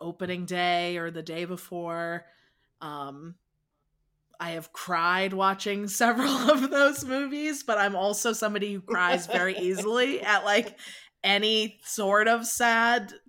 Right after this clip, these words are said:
Speaker 1: thing. Um,
Speaker 2: When you think of Thor, the first one was so bad, directed by, I think, Kenneth Branagh, who I do not
Speaker 1: <laughs>
Speaker 2: understand how he
Speaker 1: Oh,
Speaker 2: continues to
Speaker 1: Kenneth.
Speaker 2: get money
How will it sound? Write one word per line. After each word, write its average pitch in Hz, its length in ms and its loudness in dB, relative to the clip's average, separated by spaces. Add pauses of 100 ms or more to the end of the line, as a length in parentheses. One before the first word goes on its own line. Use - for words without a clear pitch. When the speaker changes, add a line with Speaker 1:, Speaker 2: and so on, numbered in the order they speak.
Speaker 1:
thing. 254 420 -2 (540)
Um, 180 640 -4 (460)
Speaker 2:
When 180 140 -2
you 170 60 -4
think 190 180 -4
of 165 180 -6 (240)
Thor, 180 520 0 (540)
the 185 80 2
first 208 400 2
one 233 200 0
was 175 240 -2
so 220 240 -2
bad, 147 280 -4
directed 160 420 -2
by, 147 120 -2
I 143 40 -4
think, - 400 -4
Kenneth 160 400 -4
Branagh, 226 500 0 (380)
who 170 160 2
I 151 300 -6
do 294 180 -2
not 175 200 2
Speaker 1:
<laughs> 147 80 -2
Speaker 2:
understand 147 500 -6
how 156 180 -4
he 170 140 -2
Speaker 1:
Oh, - 80 -8
Speaker 2:
continues 196 420 2
to 180 100 -6
Speaker 1:
Kenneth. - 80 -6
Speaker 2:
get 147 140 -10
money 240 580 2